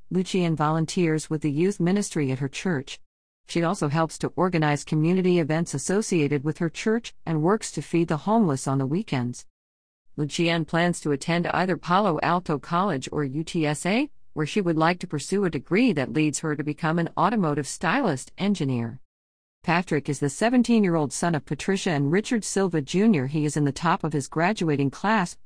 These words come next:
with an overall three point seven grade point average.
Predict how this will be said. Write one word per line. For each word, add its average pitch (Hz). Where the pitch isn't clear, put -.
with 185
an 180
overall 254
three 220
point 277
seven 220
grade 151
point 139
average. 120